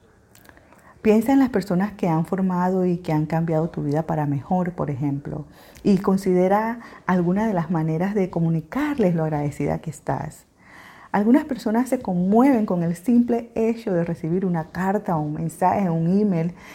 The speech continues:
enumerando las cosas por las que las aprecias. Mientras que algunas otras podrían preferir unas breves palabras de agradecimiento junto con un, un regalo, y si no tienes un regalo,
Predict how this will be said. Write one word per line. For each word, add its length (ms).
enumerando 540
las 180
cosas 600
por 140
las 100
que 160
las 160
aprecias. 800
Mientras 320
que 80
algunas 340
otras 320
podrían 420
preferir 440
unas 200
breves 260
palabras 420
de 80
agradecimiento 1160
junto 300
con 180
un, 160
un 180
regalo, 600
y 100
si 140
no 100
tienes 240
un 140
regalo, 440